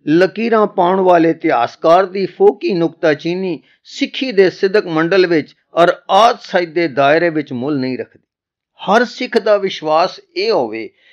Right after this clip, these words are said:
ਕਿ ਮੇਰੇ ਸਤਿਗੁਰੂ ਜੀ ਜਨਮ ਮਰਨ ਵਿੱਚ ਨਹੀਂ ਹਨ। ਉਹਨਾਂ ਦੀ ਜੋਤ ਸਦਾ ਜਾਗਦੀ ਜੋਤ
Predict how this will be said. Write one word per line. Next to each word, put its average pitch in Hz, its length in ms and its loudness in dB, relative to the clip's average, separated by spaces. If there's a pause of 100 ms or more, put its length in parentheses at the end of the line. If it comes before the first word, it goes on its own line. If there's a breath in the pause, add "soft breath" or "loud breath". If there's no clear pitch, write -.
(120 soft breath)
ਕਿ 160 100 -2
ਮੇਰੇ 151 300 0
ਸਤਿਗੁਰੂ 180 560 -2
ਜੀ 127 400 -6 (420)
ਜਨਮ 208 400 0
ਮਰਨ 147 280 0
ਵਿੱਚ 120 220 -8
ਨਹੀਂ 123 300 -10
ਹਨ। 98 160 -20 (760)
ਉਹਨਾਂ 180 280 2
ਦੀ 151 160 -2
ਜੋਤ 151 600 0 (200)
ਸਦਾ 208 480 0
ਜਾਗਦੀ 156 600 -2
ਜੋਤ 175 340 -6